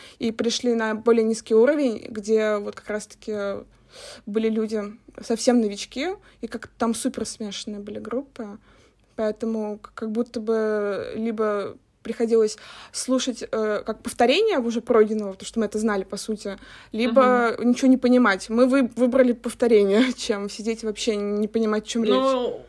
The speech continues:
Speaker 2: не знаю, насколько это работает, вот как у всех это работает. У меня, может быть, за счёт того, что я уже знала ту программу, которую мы там проходили в основном,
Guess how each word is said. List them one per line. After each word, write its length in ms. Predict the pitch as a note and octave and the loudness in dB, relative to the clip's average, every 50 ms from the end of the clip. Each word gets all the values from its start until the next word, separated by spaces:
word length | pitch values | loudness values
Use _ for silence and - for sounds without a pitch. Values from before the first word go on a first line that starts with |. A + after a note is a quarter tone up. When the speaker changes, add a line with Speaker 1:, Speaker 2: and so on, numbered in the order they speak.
| - _ _ _ _ _ _ - | -20 _ _ _ _ _ _ -8
Speaker 2:
не 180 | G#3 B3 C4 C4+ | -4 -2 -2 -2
знаю, 300 | B3+ C4 D4+ C#4+ B3+ A#3+ | 0 0 2 2 2 0
насколько 320 | A#3+ - - C4+ - B3+ | -2 -6 -6 -6 -4 -4
это 100 | A#3+ A#3+ | -2 -2
работает, 380 | A#3 A3+ A3 A#3+ A#3 A#3 A3 - | -2 -2 0 0 0 0 0 -2
вот 220 | - G#3 G#3 G#3 - | -4 -6 -6 -6 -8
как 200 | - A3 G#3 - | -10 -10 -10 -12
у 20 | |
всех 280 | - - - E4 E4+ - | -14 -10 -8 -8 -6 -6
это 120 | E4 - A#3+ | -6 -4 -4
работает. 560 | A3+ G#3+ G3+ G3+ G3 G3 F#3 F3 F3 F3 - | -4 -4 -4 -4 -6 -6 -8 -10 -10 -12 -16
У 540 | - B2+ F#3 G3 G3+ G3+ G3 G3 G3 G3+ G3+ | -14 -10 -10 -8 -8 -8 -8 -8 -8 -8 -10
меня, 720 | G3+ G3+ G3+ G3 G3+ G3+ G#3+ A#3 B3+ C4+ C4+ C4+ C4+ B3+ | -10 -12 -10 -8 -6 -6 -4 -4 -4 -6 -6 -6 -6 -8
может 340 | - - F#3+ A3 A#3+ B3+ B3+ | -8 -6 -4 -4 -2 -2 -4
быть, 120 | A#3+ A#3+ A#3 | -6 -8 -8
за 60 | A3 | -8
счёт 120 | - A#3+ B3 | -8 -8 -6
того, 200 | A3+ G#3+ A3 A3+ | -4 -4 -4 -4
что 180 | A3 - A3 | -6 -6 -6
я 120 | G#3 G#3 G3+ | -4 -2 -2
уже 340 | G#3 G#3+ G#3 G#3+ G3+ G3+ | -2 -2 -2 -2 -4 -4
знала 400 | G3+ G3+ G#3 G3+ G3+ G3 F#3+ F#3 | -4 -6 -6 -4 -2 -2 -2 -2
ту 120 | F#3 F#3 F#3+ | -4 -6 -8
программу, 460 | - - G3 G3 F#3+ F#3+ F#3 F3+ F3 | -10 -10 -10 -8 -8 -8 -8 -10 -12
которую 640 | F3 F3+ E3+ E3+ F#3 F3+ F3 F3 E3+ E3+ E3+ E3 E3+ | -12 -12 -10 -8 -8 -8 -6 -6 -8 -8 -8 -10 -12
мы 140 | F3 F3+ F3 | -14 -14 -14
там 180 | E3+ F3 E3+ | -14 -16 -16
проходили 420 | E3+ - - - A3+ B3 F4+ F#4 D#4 | -16 -14 -12 -10 -8 -6 -4 -4 -4
в 80 | G#3 | -6
основном, 540 | G3 G#3 - G#3+ G#3 G#3 G3 F3+ E3 D#3+ - | -6 -6 -6 -6 -6 -6 -6 -8 -8 -10 -14